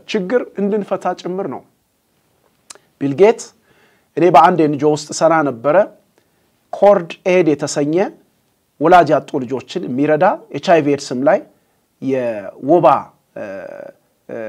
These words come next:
በሽታም ላይ የሚሰራ፣ ድጋፍ የሚያደርግ፣ በአፍሪካ ውስጥ ትልቅ ድጋፍ የሚያደርግ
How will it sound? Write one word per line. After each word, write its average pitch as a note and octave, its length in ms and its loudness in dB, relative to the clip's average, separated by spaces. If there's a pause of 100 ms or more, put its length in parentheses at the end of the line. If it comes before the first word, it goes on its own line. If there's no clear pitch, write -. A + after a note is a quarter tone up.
(1200)
በሽታም D#3+ 460 0
ላይ D#3 120 2
የሚሰራ፣ D#3+ 440 2
ድጋፍ F3+ 320 4
የሚያደርግ፣ B2+ 440 -6
በአፍሪካ E3+ 420 0
ውስጥ E3+ 160 -2
ትልቅ E4 240 -4
ድጋፍ D#3+ 280 2
የሚያደርግ C#3+ 460 -2